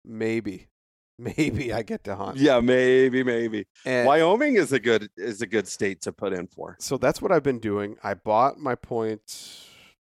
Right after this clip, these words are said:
Speaker 1: last year and I forgot to apply. So
Speaker 2: Yeah.
Speaker 1: I bought a point this year,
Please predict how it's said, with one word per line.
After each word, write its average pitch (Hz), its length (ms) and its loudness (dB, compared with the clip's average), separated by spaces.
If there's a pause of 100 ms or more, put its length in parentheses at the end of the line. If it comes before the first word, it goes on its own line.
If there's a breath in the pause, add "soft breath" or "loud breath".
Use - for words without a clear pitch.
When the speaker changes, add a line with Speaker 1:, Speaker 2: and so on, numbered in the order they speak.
Speaker 1:
last 104 680 -8
year 151 340 -8
and 107 140 -10
I 104 60 -6
forgot - 320 -8
to 101 100 -4
apply. 98 600 -4 (500 soft breath)
So 107 560 -2
Speaker 2:
Yeah. 98 240 -8
Speaker 1:
I - 20 -6
bought 117 300 2
a - 20 -8
point 110 320 -6 (100)
this 110 280 -4
year, 92 260 -12